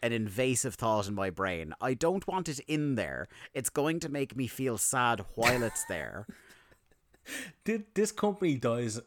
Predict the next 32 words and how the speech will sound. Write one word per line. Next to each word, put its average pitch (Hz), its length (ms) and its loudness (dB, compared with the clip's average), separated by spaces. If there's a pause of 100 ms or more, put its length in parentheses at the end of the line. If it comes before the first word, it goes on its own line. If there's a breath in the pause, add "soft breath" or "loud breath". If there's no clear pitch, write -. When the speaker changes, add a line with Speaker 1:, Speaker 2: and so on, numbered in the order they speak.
(220)
Speaker 2:
in 113 200 -6
two 113 140 -2
years' 98 280 -2
time. 87 260 -8 (1800 soft breath)
Speaker 1:
And 262 120 8
you 277 80 4
know 294 160 8
what? 269 280 6 (300 loud breath)
If 202 140 8
you 247 180 2
had 220 220 2
said 190 320 4
that 180 200 6
to 175 80 0
me 151 380 2
right 123 260 2
after 139 280 2
I - 20 4
watched 127 280 2
this 135 180 0
match, 160 260 2
do - 60 0
you - 20 6
know - 40 6
what 185 60 4
I 190 40 4
would 196 80 2
have 208 100 8
Speaker 2:
Good. 202 60 6
Speaker 1:
said 208 100 2
to 214 100 -4
you? 233 180 -4